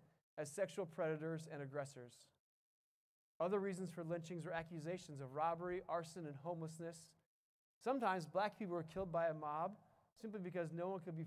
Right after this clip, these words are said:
find, found to blame for a crime, or because of the economic success of a black man. There were also spectacle lynchings, which were publicized in advance and could have between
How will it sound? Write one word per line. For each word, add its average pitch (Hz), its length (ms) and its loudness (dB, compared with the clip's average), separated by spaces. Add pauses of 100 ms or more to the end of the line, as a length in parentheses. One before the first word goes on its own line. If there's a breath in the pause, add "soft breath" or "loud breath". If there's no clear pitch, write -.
find, 170 320 -2 (140)
found 180 300 0 (100)
to 156 80 -8
blame 160 400 -2
for 139 100 -4
a 127 60 -4
crime, 113 480 -8 (720)
or 170 100 4
because 185 440 4
of 156 80 -8
the 180 140 -4
economic 175 420 0
success 156 640 -2
of 143 120 -6
a 131 40 -2
black 139 280 -2 (100)
man. 123 300 -10 (1600)
There 147 80 -4
were 165 120 4
also 196 240 2
spectacle 160 800 -4
lynchings, 117 400 -12 (800)
which 151 140 -6
were 160 60 -4
publicized 180 680 2
in 165 120 0
advance 151 580 -4 (420)
and 160 100 -4
could 208 140 4
have 190 300 8
between 165 300 -4